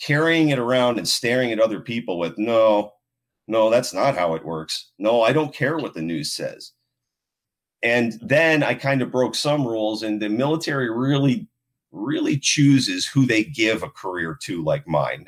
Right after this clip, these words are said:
as opposed to I stole it like it was behind a very thin window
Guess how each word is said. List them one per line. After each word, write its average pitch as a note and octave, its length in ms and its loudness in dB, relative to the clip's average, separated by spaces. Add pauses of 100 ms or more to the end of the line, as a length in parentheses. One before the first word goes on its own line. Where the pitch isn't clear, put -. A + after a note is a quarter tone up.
as G#2+ 180 0
opposed C#3 440 0
to A#2 220 2
I A2+ 80 2
stole C#3+ 500 2
it A#2 100 2
like A2 240 2
it A#2 60 -2
was A2 180 -2
behind A2+ 440 0
a G#2+ 60 -4
very A#2 300 0
thin A2+ 320 -4
window A2 480 2